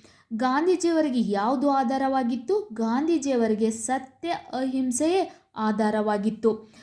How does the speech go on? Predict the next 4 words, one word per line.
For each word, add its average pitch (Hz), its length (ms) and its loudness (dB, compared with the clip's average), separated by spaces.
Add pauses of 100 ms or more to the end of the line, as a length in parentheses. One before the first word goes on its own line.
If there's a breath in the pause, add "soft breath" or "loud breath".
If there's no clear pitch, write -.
(220 loud breath)
ಗಾಂಧೀಜಿಯವರು 294 720 2
ಯಾವ 233 440 2
ದಾರಿಯನ್ನು 269 600 0
ತುಳಿಯಲಿಲ್ಲ. 269 720 0